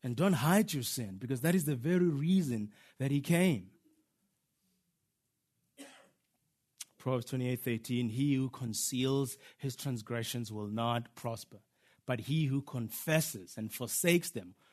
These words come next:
will find compassion." Right? First John one nine tells us, if we confess our sins, he's faithful and righteous to forgive us our sins, and the blood of his son cleanses us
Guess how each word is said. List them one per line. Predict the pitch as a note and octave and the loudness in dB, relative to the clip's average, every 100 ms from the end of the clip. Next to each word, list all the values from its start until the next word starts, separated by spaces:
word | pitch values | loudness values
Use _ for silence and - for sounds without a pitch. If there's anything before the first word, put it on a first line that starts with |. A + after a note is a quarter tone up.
| _ | _
will | B2 A#2 | -6 -4
find | C3+ B2 A#2 - | -2 0 -2 -4
compassion." | A#2 G2+ F2+ - G2 _ _ _ _ _ _ - | -8 -8 -14 -18 -20 _ _ _ _ _ _ -4
Right? | B2+ B2 | -2 -2
First | C3+ B2+ | -2 -2
John | A#2 C3 B2+ | 0 0 2
one | B2+ B2 A#2 - - | 2 0 -2 -8 -8
nine | A#2+ B2+ C#3 C3 A#2+ A#2 B2+ _ _ - | -2 2 4 2 0 -2 -6 _ _ -4
tells | C#3 C3+ A#2 | 0 2 2
us, | A#2 A2+ - - _ - | -2 -4 -8 -16 _ -12
if | C3+ | -6
we | B2 | -6
confess | C3 A2+ - D#3+ D#3 C#3+ | -4 -4 2 2 4 2
our | C3 | 0
sins, | - C#3+ B2 A#2 | 0 -2 -2 -2
he's | A#2+ - | -4 -4
faithful | - E3 F#3 F3 - G#2+ A#2+ | -4 0 0 0 -2 -6 -6
and | A#2+ D#3 | -8 -8
righteous | F#3+ G3 G3 C3 A2+ | -6 -6 -4 -6 -6
to | A#2+ | -6
forgive | C3+ C3 F3 C#3+ | -4 2 2 4
us | B2 A2+ _ - - | -2 -4 _ -20 -8
our | B2 A2+ | -4 -4
sins, | - A#2 G2 G2 A#2+ | -4 -4 -6 -6 -4
and | A#2 | -2
the | |
blood | A2+ D#3 D#3 | 2 4 4
of | C#3 | 2
his | B2+ - | -2 -2
son | B2+ B2 A2+ | -2 0 -2
cleanses | - C#3+ E3 D#3 B2+ G2+ | -4 0 0 0 -4 -8
us | F2+ - | -12 -18